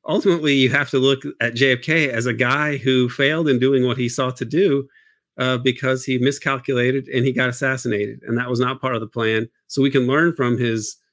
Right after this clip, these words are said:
successes in terms of he prevented nuclear apocalypse, for example, and the Cuban Missile Crisis, um, but also how he failed. He, he was not able to stop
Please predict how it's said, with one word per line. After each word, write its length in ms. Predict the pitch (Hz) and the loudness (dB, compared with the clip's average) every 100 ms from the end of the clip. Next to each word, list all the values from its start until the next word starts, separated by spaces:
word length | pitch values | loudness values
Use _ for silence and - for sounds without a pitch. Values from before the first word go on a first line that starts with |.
| _ | _
successes 800 | - 127 - 165 202 117 131 135 - | -8 -6 0 0 0 -2 -2 -4 -10
in 120 | - 113 | -4 -2
terms 320 | 120 117 113 | 0 0 0
of 260 | 110 107 - _ _ _ _ 123 | 0 -2 -8 _ _ _ _ -6
he 140 | 123 | -4
prevented 380 | 120 113 113 110 | -2 0 0 2
nuclear 320 | 110 117 104 | 0 0 0
apocalypse, 720 | 104 120 131 120 110 113 - - _ | 0 -4 -4 -2 -2 -4 -10 -18 _
for 80 | 117 | -2
example, 580 | 104 110 104 120 117 123 | 0 0 0 0 -4 -2
and 120 | 110 | -4
the 40 | |
Cuban 300 | 104 123 107 | -2 0 2
Missile 220 | 113 123 | 0 -2
Crisis, 500 | 117 113 104 - 120 - _ - - - - _ | -2 -2 -2 -4 -10 -12 _ -20 -20 -20 -20 _
um, 360 | 127 123 120 127 | 0 2 2 0
but 220 | 123 135 | 2 2
also 560 | 127 131 - 135 139 135 | 2 0 0 0 0 -2
how 220 | 127 135 | -6 -2
he 160 | 135 135 | 0 0
failed. 440 | 139 165 113 107 110 | -2 -4 -6 -10 -8
He, 320 | 120 185 - | -6 -4 -8
he 220 | 120 123 | -4 -4
was 180 | 120 117 | -2 0
not 220 | 123 131 | 2 2
able 200 | 135 117 | 2 0
to 80 | 113 | -2
stop 340 | - 117 117 | -4 -4 -6